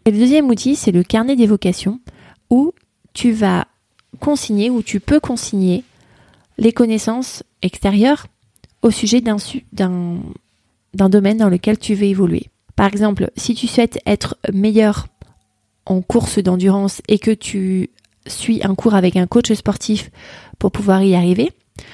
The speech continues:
tu peux noter dans ce carnet d'évocation les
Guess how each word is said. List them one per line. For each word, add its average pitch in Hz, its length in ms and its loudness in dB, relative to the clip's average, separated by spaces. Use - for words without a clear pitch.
tu - 100 -2
peux 240 180 4
noter 240 420 2
dans 196 280 4
ce - 180 -4
carnet 208 400 0
d'évocation 190 640 0
les 202 420 -2